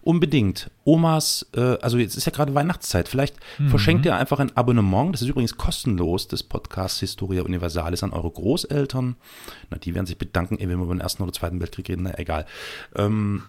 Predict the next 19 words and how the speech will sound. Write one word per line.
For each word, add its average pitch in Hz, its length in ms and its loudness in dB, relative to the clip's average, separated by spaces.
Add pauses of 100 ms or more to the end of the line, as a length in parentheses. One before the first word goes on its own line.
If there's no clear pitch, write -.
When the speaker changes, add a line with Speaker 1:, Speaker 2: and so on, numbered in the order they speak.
(160)
Speaker 1:
<clears throat> 135 480 4
an 123 120 2
wen 160 120 6
auch 151 100 4
immer, 151 240 4
an 113 120 2
eure 120 200 2
Schwester 135 480 2
oder 120 140 2
vielleicht 117 300 0
an 113 100 2
eure 101 220 2
ungeliebte 120 580 0
Stiefmutter, 117 540 -2 (260)
was - 200 -2
auch - 200 -8
immer. 160 400 4 (880)
Ähm, 107 360 2
ja, 101 220 -2